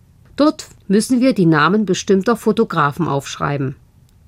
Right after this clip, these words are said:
Um zwölf Uhr gehen wir in ein Restaurant. Es gibt ein Menü. Für alle panierte Schnitzel mit Pommes.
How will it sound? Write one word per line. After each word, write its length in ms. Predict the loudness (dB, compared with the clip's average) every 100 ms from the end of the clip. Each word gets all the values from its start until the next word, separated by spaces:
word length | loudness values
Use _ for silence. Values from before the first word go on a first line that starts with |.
| -4
Um 120 | -2
zwölf 340 | 0 2 2 2
Uhr 120 | -2
gehen 300 | 0 2 2
wir 140 | 2
in 80 | 2
ein 180 | 2 0
Restaurant. 640 | -2 -4 -4 -2 -2 -2 -10 _ _ _
Es 180 | -10 -6
gibt 240 | -4 -4 0
ein 160 | 2
Menü. 360 | 2 2 0 -4 -10 _ _ _ -20
Für 240 | -6 -4 0
alle 280 | 0 2
panierte 640 | -2 0 2 4 2 0 -2
Schnitzel 640 | 0 -2 -2 -2 0 -2 -2
mit 240 | -2 -2
Pommes. 520 | -4 -2 -2 -8 -12